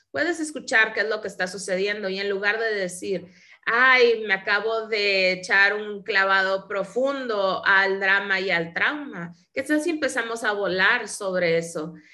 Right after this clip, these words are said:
Y todo lo que has decidido que es el drama y el trauma que tienes y que no puedes superar, lo puedes destruir, descrear, por favor. Acertó, equivocado, bueno, malo, poquipo, todos los nueve cortos, chicos y más allá. Y pregúntate, "¿Cómo sería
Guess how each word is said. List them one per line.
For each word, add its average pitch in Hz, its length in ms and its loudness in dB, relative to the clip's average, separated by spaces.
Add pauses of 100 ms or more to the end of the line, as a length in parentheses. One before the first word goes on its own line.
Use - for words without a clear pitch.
(120)
Y - 180 -12
todo 262 280 2
lo 269 180 -2
que 240 140 4
has 208 320 2
decidido 202 680 -2
que 208 120 -2
es 202 140 -4
el 196 440 -2
drama 208 480 2
y 196 80 0
el 185 140 -2
trauma 202 420 0
que 190 120 -6
tienes 202 420 -2
y 196 80 -12
que 196 80 -4
no 220 180 -4
puedes 285 220 0
superar, 220 440 2
lo 220 160 0
puedes 202 220 0
destruir, 190 340 -6
descrear, 175 400 -2
por 180 100 -16
favor. 185 280 -6 (300)
Acertó, 233 380 -2
equivocado, 220 440 -2
bueno, 214 160 -4
malo, 196 240 0
poquipo, 196 400 -8
todos 202 140 -2
los 196 140 -6
nueve 185 200 -4
cortos, 185 320 -6
chicos 175 320 -14
y 190 40 -16
más 180 200 -12
allá. 185 140 -6 (140)
Y 240 80 -12
pregúntate, 262 600 -4
"¿Cómo 285 260 -10
sería 240 640 -2